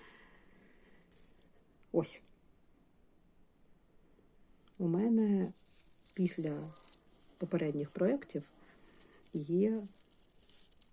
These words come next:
отака кількість в залишках, скажімо так. В залишках,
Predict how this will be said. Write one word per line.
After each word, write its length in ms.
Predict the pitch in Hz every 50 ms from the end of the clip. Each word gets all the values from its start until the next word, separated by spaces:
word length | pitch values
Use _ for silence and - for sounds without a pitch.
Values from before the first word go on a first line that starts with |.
| - - - - - - - _ _ - - - - - - - - - _ _ - - - -
отака 300 | - 156 170 165 - 147
кількість 640 | 147 - 185 180 - - - 147 - - - - - _ - -
в 40 |
залишках, 540 | 147 143 139 127 - 147 - - - - 165 - - - - -
скажімо 380 | - - - 151 - 139 143 147
так. 260 | - 160 160 - - - - - - - - - - - - -
В 40 |
залишках, 460 | 196 233 233 220 202 - - - 175